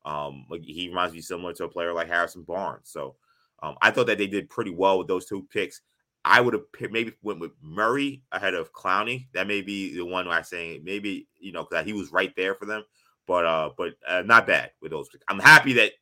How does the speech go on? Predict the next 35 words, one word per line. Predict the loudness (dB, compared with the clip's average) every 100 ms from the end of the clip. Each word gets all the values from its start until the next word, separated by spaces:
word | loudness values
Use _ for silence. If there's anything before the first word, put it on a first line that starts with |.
| _ -2
Cam | 0 0
Whitmore | -4 -4 -4
went | -2
ahead | -2 -2
of |
them, | -6 -14
though. | -18 _ _ _ 0
Like, | 2
I | 6 4
was, | 4 -2
I | -2 0
was | 0 2
sitting | 2 2
there | 2 0
looking | -2 -10 -10
like, | -10 -8
"God, | -2 -2 -2
Cam | -4 -6
Whitmore's | -6 -12 -14
gonna | -16 -16 _
go | -12
right | -8 -6 -8
to | -10
Brooklyn, | -10 -8 -8 -14 -16
and | -20 -20 _ _ _ 0
that's | 0 0
gonna | -6
cause | 0 0 0
me | -2
headaches." | -2 -2 -8
But | 0
that | 2 4
did | 6
not | 8 10
happen. | 10 8